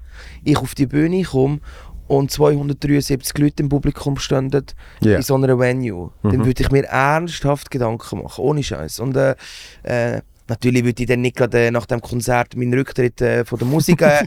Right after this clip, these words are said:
Speaker 2: <laughs>
Speaker 1: äh, in einer grossen Pressekonferenz verkünden, natürlich nicht. Aber ich würde vielleicht dem Ganzen, keine Ahnung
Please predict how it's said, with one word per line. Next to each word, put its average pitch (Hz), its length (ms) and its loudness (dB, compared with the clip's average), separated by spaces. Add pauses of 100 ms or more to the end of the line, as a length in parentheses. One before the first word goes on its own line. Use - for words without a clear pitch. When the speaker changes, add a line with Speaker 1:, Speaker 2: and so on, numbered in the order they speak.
Speaker 2:
<laughs> 233 200 2
Speaker 1:
äh, 143 500 4
in 143 100 -2
einer 139 120 4
grossen 139 340 0
Pressekonferenz 143 840 0
verkünden, 143 440 0
natürlich 139 380 2
nicht. 139 260 2 (300)
Aber 135 180 0
ich 143 140 0
würde 151 220 4
vielleicht 139 320 -2
dem 135 180 0
Ganzen, 139 680 0 (1120)
keine 110 300 0
Ahnung 101 360 -2